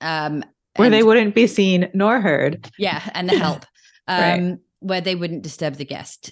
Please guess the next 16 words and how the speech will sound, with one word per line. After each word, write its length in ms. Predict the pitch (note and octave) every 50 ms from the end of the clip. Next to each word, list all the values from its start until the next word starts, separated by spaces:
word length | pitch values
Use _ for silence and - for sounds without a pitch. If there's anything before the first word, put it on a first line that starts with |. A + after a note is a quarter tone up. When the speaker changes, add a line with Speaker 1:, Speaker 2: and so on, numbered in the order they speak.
| -
Speaker 1:
N-, 160 | F#3+ F#3 F#3+ - -
uh, 240 | F#3 F3 E3+ E3 E3 D#3 - _ _
now, 480 | F#3+ F3+ F#3 G3+ A3 G#3 E3 D3+ D3+ D3+
today's 440 | - - F3 E3 E3 D#3+ E3 D#3+ -
guests 440 | - D3+ C3+ C#3 - - - - -
will 220 | D#3 D#3+ D#3 D3+
report 340 | D3+ C#3+ - E3 D3+ - D3
hearing 280 | D#3 D#3 D3+ D3 D3 C#3
children 360 | - - D#3+ D#3 D3+ F#3 G3+ G#3
running 260 | G#3+ A3+ B3+ D4 F4+
around, 560 | G4+ F#4 D4+ F3 C#3+ C#3+ C#3+ E3 G#3 A#3+ - - -
laughing, 380 | E3+ D3+ D3 E3+ D#3+ E3+ F3+ G#3+
Speaker 2:
Mm-hmm. 80 | A3
Speaker 1:
giggling, 460 | D#3 D#3+ D3+ C#3 - D3+ D#3 F3 - -
and 140 | - C4+ C4
playing. 480 | - - G#4+ F4+ B3 F#3+ F3 F3+ F3